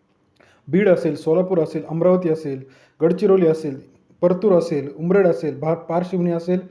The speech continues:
भद्रावती असेल, या सर्व ठिकाणचा आजचा तूर बाजारभाव. तूर बाजारभावामध्ये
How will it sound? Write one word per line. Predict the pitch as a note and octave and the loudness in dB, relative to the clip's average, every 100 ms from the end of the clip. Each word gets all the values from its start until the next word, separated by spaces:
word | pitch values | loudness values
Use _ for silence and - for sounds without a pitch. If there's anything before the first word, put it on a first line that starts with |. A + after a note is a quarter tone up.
| - _ - | -20 _ -2
भद्रावती | D#3 F3+ G3+ F#3+ | 0 2 2 2
असेल, | E3 D#3+ D#3 | -2 -2 -4
या | D3+ | -6
सर्व | D3 D#3 D3 | -4 -4 -4
ठिकाणचा | D3 F3 F3+ | -4 -4 -4
आजचा | F3+ D3 - | -6 -8 -6
तूर | F3 F3 D#3 | -4 -4 -4
बाजारभाव. | D3 D3 D3 C#3+ C3 - _ _ _ - - _ - | -4 -6 -6 -6 -6 -10 _ _ _ -16 -16 _ -6
तूर | E3 | -4
बाजारभावामध्ये | D3 C#3 C3+ C3+ C3+ D#3 F3+ | 0 0 0 -2 -2 -2 0